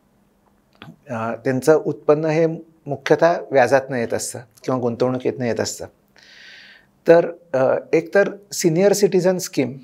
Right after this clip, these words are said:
त्याच्यावरचे व्याजदर त्यांनी वाढवले. अ, ते गेल्या महिन्यात, जानेवारी महिन्यात वाढवले. आठ टक्के आता व्याजदर केलाय.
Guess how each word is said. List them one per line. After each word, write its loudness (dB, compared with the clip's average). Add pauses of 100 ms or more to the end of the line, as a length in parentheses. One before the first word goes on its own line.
(340)
त्याच्यावरचे 2
व्याजदर 4
त्यांनी -2
वाढवले. 0 (840)
अ, -6 (180)
ते 4
गेल्या 8
महिन्यात, -2
जानेवारी 2
महिन्यात -6
वाढवले. 0
आठ 0
टक्के -2
आता 2
व्याजदर 0
केलाय. -8